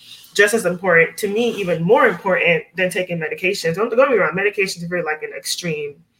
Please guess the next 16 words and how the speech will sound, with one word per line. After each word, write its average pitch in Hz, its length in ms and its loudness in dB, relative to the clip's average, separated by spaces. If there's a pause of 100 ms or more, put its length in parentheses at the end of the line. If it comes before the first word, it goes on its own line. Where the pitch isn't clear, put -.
(240)
psychotic 160 460 -2
event, 151 280 -4
you 156 80 -12
need 160 200 -2
it, 135 200 -2
but 147 260 -2 (1120)
there's 190 240 2
something 220 280 2
that 196 120 2
triggers 190 380 0
it, 240 320 6 (1200)
and 175 320 2
you 185 180 0
need 208 240 0
that 170 140 2
help - 460 -4